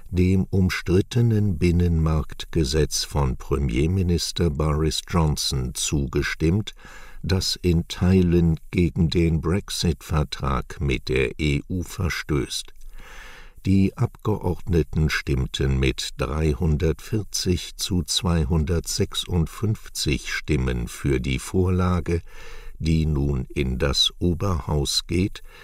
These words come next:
in dem Johnsons Regierung keine Mehrheit hat. Das Gesetz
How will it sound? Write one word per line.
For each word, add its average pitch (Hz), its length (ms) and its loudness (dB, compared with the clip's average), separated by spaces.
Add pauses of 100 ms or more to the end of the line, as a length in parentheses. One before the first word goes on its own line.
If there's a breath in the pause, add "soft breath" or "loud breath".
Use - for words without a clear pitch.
(180 loud breath)
in 87 240 4
dem 85 300 2
Johnsons 71 840 0
Regierung 62 880 -2
keine 67 480 -2
Mehrheit 71 720 -2
hat. - 320 -4 (1080 loud breath)
Das - 360 2
Gesetz 95 600 0